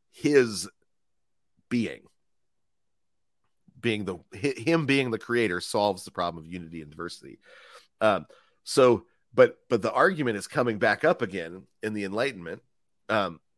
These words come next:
or comes back up again in the Enlightenment. And this is a, um, poetical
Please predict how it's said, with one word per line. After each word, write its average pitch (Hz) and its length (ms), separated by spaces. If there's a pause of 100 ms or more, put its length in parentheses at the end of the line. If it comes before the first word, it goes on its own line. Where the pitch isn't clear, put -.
(100)
or 107 260
comes 151 300
back 107 220
up 110 120
again 101 240
in 92 60
the 90 120
Enlightenment. 87 600 (380)
And 95 360 (280)
this 120 260
is 104 140
a, 90 380 (600)
um, 85 380 (1120)
poetical 113 1040